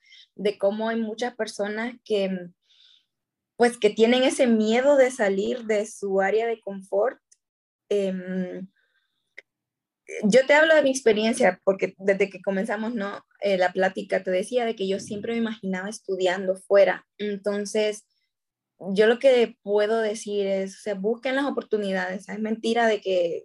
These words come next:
van a llegar a la puerta de tu casa y te van a decir, "Oye, ¿quieres irte a estudiar a tal lado?". Pues, tampoco es así, ¿no? Pero donde sea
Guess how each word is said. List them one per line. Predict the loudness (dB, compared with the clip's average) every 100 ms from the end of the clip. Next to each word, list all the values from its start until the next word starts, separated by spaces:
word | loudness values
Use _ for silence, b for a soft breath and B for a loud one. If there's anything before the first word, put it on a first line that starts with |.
| _
van | -8 -4
a | 0
llegar | 2 4
a |
la | 2 2
puerta | 0 0 -4
de |
tu | -6 -8
casa | -8 -6
y |
te | -6
van | -4
a |
decir, | -4 -2 0
"Oye, | 2 0 0
¿quieres | 0 2 2 0 -12 _ _ _ -8
irte | -4 0 0
a |
estudiar | 0 0 2 0 -2 -8 -10
a | -4
tal | 0 2
lado?". | 4 2 0
Pues, | -8 _ _
tampoco | -10 -4 -4 0 -2
es | -2 -6
así, | -8 -8 -6
¿no? | -8 B B B B
Pero | 4 6 4
donde | 4 -2
sea | -2 -4 -4 -10